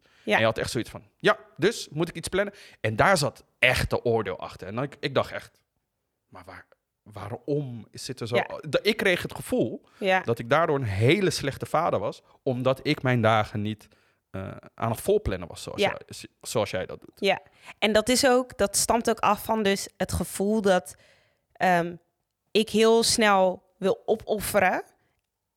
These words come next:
Speaker 1: me-, mezelf volledig, om, zeg maar, het voor Yuna leuk te willen maken. En dat, dat stamde af van het, eh, of althans,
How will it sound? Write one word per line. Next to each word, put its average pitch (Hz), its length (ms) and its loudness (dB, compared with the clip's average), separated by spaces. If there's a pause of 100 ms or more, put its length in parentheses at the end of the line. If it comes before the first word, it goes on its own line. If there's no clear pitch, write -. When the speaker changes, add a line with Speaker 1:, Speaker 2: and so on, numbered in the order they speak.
(160)
Speaker 1:
me-, 196 360 -2
mezelf 185 420 0
volledig, 185 720 2 (480)
om, 202 220 4
zeg 190 260 0
maar, 175 320 4
het - 160 -4
voor 190 140 -2
Yuna 180 240 4
leuk 165 280 -2
te - 100 -6
willen 185 240 4
maken. 190 540 2 (560)
En 190 140 2
dat, 190 260 0 (120)
dat - 280 -4
stamde 208 400 2
af 190 200 4
van 196 140 0
het, 180 180 -6 (100)
eh, 165 280 0 (180)
of - 180 -10
althans, 175 480 -4